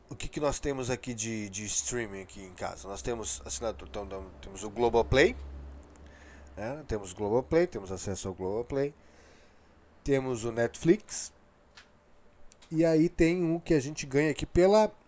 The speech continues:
é, que tem os canais, é, é, é Vero Vídeos, que é, é da, da nossa operadora de internet, que é da Vero aqui,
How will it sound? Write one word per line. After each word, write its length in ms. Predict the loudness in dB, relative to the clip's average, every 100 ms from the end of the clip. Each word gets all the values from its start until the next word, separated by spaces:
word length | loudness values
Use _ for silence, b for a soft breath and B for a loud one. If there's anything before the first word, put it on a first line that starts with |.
| _
é, 600 | -2 2 6 6 4 0 -4
que 180 | -2 -2
tem 360 | 6 8 8
os 140 | 4 4
canais, 600 | 4 4 4 0 -4 -18 -20 -20 -20 -20 -20 -8
é, 460 | -4 0 4 4 2
é, 20 |
é 40 |
Vero 400 | 2 8 10 10
Vídeos, 680 | 8 2 -6 -6 -10 -10 -12 -16 -20 -20 _ _ _
que 180 | 2 6
é, 280 | 8 8 4
é 60 |
da, 560 | 4 6 6 4 0 -2 -8 -20 -20 -14
da 220 | -4 -2
nossa 220 | -2 -2 -2
operadora 500 | 2 4 6 6 6
de 360 | 2 2 2
internet, 640 | 0 0 0 0 -2 -4 -10
que 120 | -16 -20
é 40 | -16
da 180 | -10 -8
Vero 320 | -6 -6 -6
aqui, 280 | -10 -14